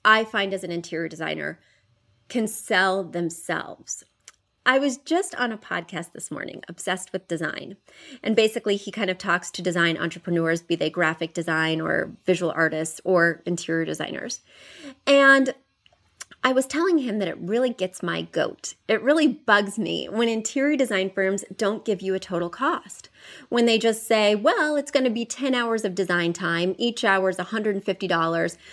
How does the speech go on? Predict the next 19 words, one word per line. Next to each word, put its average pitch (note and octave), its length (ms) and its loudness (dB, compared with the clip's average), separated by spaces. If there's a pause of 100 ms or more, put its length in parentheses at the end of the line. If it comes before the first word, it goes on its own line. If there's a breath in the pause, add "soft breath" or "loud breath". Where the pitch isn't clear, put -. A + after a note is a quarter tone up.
(180 loud breath)
but C4+ 180 2
they C4+ 140 6
don't - 480 2
guarantee B3+ 1040 0 (160)
a G#3 100 -2
result G#3+ 640 2
at F#3+ 140 -2
the - 120 -8
end E3 120 -4
of D#3+ 80 -8
that. - 280 -8
You're A#3 160 2
not D4 280 4
sure F#3+ 480 2
exactly G3+ 560 2
what F#3 160 -4
you're E3+ 100 -4
gonna D#3+ 160 -2
get. - 380 -8